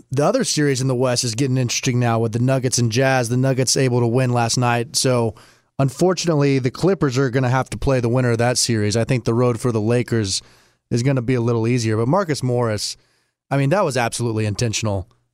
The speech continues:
I agree with Danny G. I mean, that is on, he has the whole court. It's like a fast break opportunity. He has the whole court to step, and he just so happens to step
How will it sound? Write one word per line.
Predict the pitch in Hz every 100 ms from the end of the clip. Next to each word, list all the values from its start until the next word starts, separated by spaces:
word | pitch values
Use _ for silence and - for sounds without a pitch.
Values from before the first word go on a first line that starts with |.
| _
I | 127
agree | 135 117 127
with | 110
Danny | 120 113
G. | 104 117
I | 113
mean, | 120 120
that | 131 143
is | 127
on, | 135 135 135 131 -
he | - 156
has | 160
the | 135
whole | 135 165 170
court. | 160 - 156 123 123 - _ _
It's | 123 143
like | 127
a | 120
fast | 156 143 -
break | 131 131
opportunity. | 120 113 113 123 117
He |
has | 131
the | 123
whole | 117 147
court | - 139 -
to |
step, | 107 - 120 117
and |
he | 113
just | 113 123
so | 123
happens | 123 110 107
to | 107
step | - 117